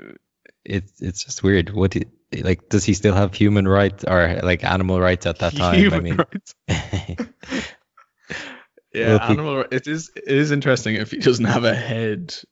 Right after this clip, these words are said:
Speaker 2: I think he probably would still, um, animal <laughs> rights would probably still apply. I doubt human rights would apply,
Speaker 1: <laughs>
Speaker 2: but, um,
Speaker 1: But
Speaker 2: it would probably say to just kill him because it would probably be in pain, right?
Speaker 1: He, he actually got off better though than that because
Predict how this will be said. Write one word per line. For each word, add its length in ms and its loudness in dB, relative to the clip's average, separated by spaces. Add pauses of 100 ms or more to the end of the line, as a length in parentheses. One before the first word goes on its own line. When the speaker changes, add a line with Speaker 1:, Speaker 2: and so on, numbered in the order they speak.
Speaker 2:
I 80 0
think 260 0
he 80 -2
probably 320 2
would 280 -2
still, 540 -6 (520)
um, 340 -6 (140)
animal 300 2
<laughs> 20 0
rights 320 0
would 140 -8
probably 260 0
still 260 -2
apply. 400 0
I 100 0
doubt 260 2
human 300 -2
rights 260 -6
would 100 -6
apply, 260 -4 (280)
Speaker 1:
<laughs> 260 -12
Speaker 2:
but, 280 4
um, 260 0
Speaker 1:
But 140 -4 (800)
Speaker 2:
it 80 4
would 120 4
probably 280 4
say 220 2
to 120 -6
just 240 -10
kill 380 -2
him 320 -6
because 500 -10
it 140 -10
would 120 -10
probably 280 -4
be 240 -4
in 140 -6
pain, 380 -6 (220)
right? 360 -8 (360)
Speaker 1:
He, 180 -4 (320)
he 200 -2
actually 400 0
got 220 2
off 380 0
better 280 2
though 180 0
than 160 -4
that 260 -2
because 420 -8